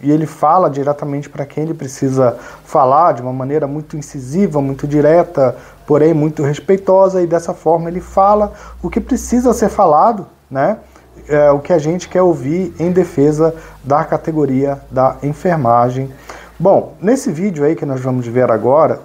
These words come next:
o deputado fala, né, direto para o Supremo e também fala também para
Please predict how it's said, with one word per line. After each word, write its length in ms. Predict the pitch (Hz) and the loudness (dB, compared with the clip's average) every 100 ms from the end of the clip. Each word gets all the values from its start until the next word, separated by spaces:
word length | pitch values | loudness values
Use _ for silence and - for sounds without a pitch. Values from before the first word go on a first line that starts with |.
| - | -6
o 160 | 185 | -4
deputado 640 | 190 190 - 202 196 208 220 - - - | -2 -4 0 2 4 2 -4 -14 -20 -20
fala, 600 | - 233 220 226 220 190 - _ | -2 2 4 4 2 -2 -10 _
né, 340 | 135 147 147 123 | -4 0 0 -2
direto 540 | 131 160 180 147 190 - | -8 -2 2 4 2 -2
para 240 | - 120 | -2 0
o 40 | 135 | -2
Supremo 640 | - - 139 156 190 160 | -12 -6 -4 -2 -6 -6
e 80 | 165 | -10
também 500 | 180 254 226 170 202 | -2 0 2 4 2
fala 420 | 196 - 185 202 | 0 2 4 4
também 440 | 196 202 175 180 196 - | 2 -2 -4 -4 -6 -2
para 420 | 202 196 202 202 | 2 4 4 2